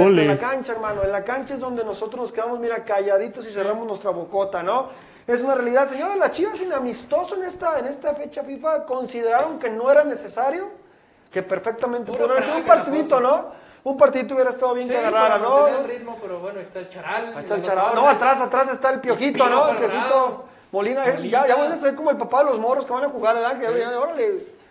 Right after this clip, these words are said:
Speaker 2: eh, ahí está jugando el jefe con la banda, ¿no? Y Molina debería tener una oportunidad por lo, por lo pobre que hemos vis-, visto la media cancha de Chivas, el Cone Brizuela, que bueno, ahí sigue el Cone esperándole a Dios que vuelva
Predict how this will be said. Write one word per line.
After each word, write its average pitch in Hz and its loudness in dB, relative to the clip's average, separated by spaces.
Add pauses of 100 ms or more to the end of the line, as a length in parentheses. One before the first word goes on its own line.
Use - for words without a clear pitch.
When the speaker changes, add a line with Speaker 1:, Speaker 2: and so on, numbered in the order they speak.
(120)
Speaker 2:
eh, 196 0
ahí 240 -4
está 240 -4
jugando 294 0
el 254 -8
jefe 277 -2
con 226 -4
la 202 0
banda, 220 -4
¿no? 262 2
Y 262 -2
Molina 285 2
debería 254 6
tener 277 -2
una 294 -2
oportunidad 226 -4
por 247 -6
lo, 202 -2
por 202 -4
lo 196 -4
pobre 226 -2
que 233 -10
hemos 233 -8
vis-, 214 -14
visto 220 -10
la 202 -2
media 202 -8
cancha 214 -8
de 190 -4
Chivas, 233 -4
el 196 -4
Cone 233 -2
Brizuela, 220 -4
que 202 -4
bueno, 185 0 (440)
ahí 254 6
sigue 269 -4
el 240 -2
Cone 262 -4
esperándole 233 -4
a 208 0
Dios 226 -2
que 233 -4
vuelva 214 0